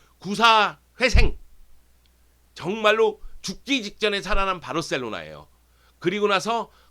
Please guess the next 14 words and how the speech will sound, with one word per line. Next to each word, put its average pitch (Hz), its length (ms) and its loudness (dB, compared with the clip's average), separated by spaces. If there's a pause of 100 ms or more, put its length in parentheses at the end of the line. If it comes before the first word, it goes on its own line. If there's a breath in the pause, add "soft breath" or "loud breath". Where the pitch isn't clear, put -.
쿠티뉴가 233 800 -2 (120)
페널티킥을 214 580 -6
얻어내고 147 720 -2 (240 soft breath)
스스로 247 720 -4 (480)
마무리를 165 480 0
짓습니다. 104 580 -16 (1600)
결국은 139 640 -4 (1200)
이 123 140 -14
경기는 143 480 -4
삼 190 300 -14
대 175 140 -4
일로 139 200 -4
마무리가 113 400 -6
되는데, 98 680 -8